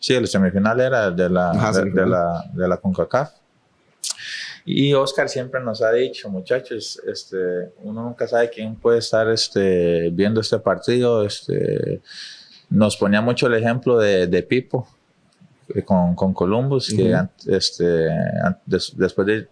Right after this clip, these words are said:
Speaker 1: antes de irse para Noruega, este, había jugado, habían jugado contra Columbus,
Speaker 2: Ajá.
Speaker 1: creo, y les había llamado la atención, pero al final Pipo decidió irse para Noruega
Speaker 2: Para,
Speaker 1: y
Speaker 2: ajá.
Speaker 1: después, y, eh, creo que fue Columbus.
Speaker 2: Columbus y otra
Speaker 1: Y, y
Speaker 2: vez
Speaker 1: después
Speaker 2: Europa,
Speaker 1: se,
Speaker 2: ajá.
Speaker 1: se fue para, para
Speaker 2: Italia,
Speaker 1: Europa.
Speaker 2: ajá.
Speaker 1: Entonces,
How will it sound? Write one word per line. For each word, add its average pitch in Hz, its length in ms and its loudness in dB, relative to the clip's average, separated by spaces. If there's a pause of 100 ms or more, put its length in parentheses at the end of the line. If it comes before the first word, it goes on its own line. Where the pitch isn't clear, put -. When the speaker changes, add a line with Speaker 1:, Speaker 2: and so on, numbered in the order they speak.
(280)
Speaker 1:
antes 110 240 0
de 104 80 4
irse 113 140 -2
para 113 200 0
Noruega, 107 480 2
este, 90 720 -2 (520)
había 95 300 2
jugado, 107 440 0
habían 95 200 2
jugado 110 180 0
contra 107 240 -2
Columbus, 101 520 0
Speaker 2:
Ajá. 95 100 0
Speaker 1:
creo, 113 300 2
y 104 40 2
les 92 140 -2
había 90 120 2
llamado 107 260 0
la 113 80 2
atención, 113 400 -2
pero 90 240 0
al 82 60 -4
final 90 220 -2
Pipo 107 300 0
decidió 98 240 0
irse 101 160 -4
para 101 220 0
Noruega 104 400 2
Speaker 2:
Para, 139 120 2
Speaker 1:
y 101 40 2
Speaker 2:
ajá. 95 80 0
Speaker 1:
después, 104 640 0
y, 87 120 -2 (280)
eh, 92 160 -6
creo 101 180 -4
que 110 100 0
fue 104 680 2
Columbus. 156 640 0
Speaker 2:
Columbus 127 440 2
y 110 60 2
otra 107 220 0
Speaker 1:
Y, - 20 0
y - 20 0
Speaker 2:
vez 107 160 0
Speaker 1:
después 98 380 2
Speaker 2:
Europa, 104 120 2
Speaker 1:
se, 87 220 2
Speaker 2:
ajá. - 80 -2
Speaker 1:
se 98 140 2
fue 92 120 -2
para, 92 440 2
para 90 160 0
Speaker 2:
Italia, 101 180 2
Speaker 1:
Europa. 95 180 0
Speaker 2:
ajá. 92 60 2
Speaker 1:
Entonces, 101 560 0